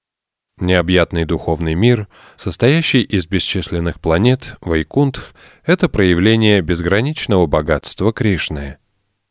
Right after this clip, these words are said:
Вайкунтха-локу со всех сторон омывают воды причинного океана. Майя с ее бесчисленными материальными вселенными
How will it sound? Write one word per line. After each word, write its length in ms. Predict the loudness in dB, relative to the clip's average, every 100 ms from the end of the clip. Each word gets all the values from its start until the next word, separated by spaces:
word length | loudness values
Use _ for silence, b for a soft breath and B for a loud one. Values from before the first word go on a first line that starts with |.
| _ _ -2
Вайкунтха-локу 1160 | 2 2 -2 -6 -2 0 2 2 4 4 4 B B B
со 180 | -2 0
всех 260 | 2 0
сторон 520 | 0 0 4 4 2 -2
омывают 560 | -2 2 2 2 0
воды 420 | 0 2 4 4 0
причинного 760 | -2 -4 -4 -6 -6 -4 -4
океана. 680 | -2 0 2 2 -2 -10 -16 _ _ _ _ _ _ _ _ _ _ _ _ _ _ _ _ _
Майя 600 | -2 2 2 2 2 2
с 140 | 2 4
ее 200 | 4 4
бесчисленными 840 | 2 0 -2 -2 -2 0 0 0
материальными 720 | 0 -2 0 0 0 -2 -4
вселенными 800 | -4 0 2 2 2 2 2